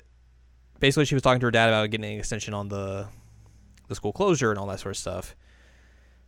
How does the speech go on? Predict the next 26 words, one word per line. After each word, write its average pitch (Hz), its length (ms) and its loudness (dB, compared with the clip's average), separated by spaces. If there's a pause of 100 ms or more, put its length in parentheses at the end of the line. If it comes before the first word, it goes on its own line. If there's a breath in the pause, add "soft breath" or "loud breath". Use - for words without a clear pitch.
Uh, 104 220 -2
so - 120 -6
she 110 120 -6
was 107 100 -2
like, 107 160 0 (100)
"L-, 135 280 -6
well, 139 640 4 (300)
we 123 100 -2
can't 156 220 0
do 151 80 2
anything 143 280 2
now," 110 560 2
but 107 400 -2
I 107 80 -2
talked 117 240 0
to 127 60 -2
him, 110 100 -2
like, 107 180 0
"Hey, 156 420 0 (960)
what 117 260 -4
if 123 80 -4
we 156 80 -2
got 156 180 2
more 170 340 0
people? 101 580 -2 (240)
Like, 101 140 -6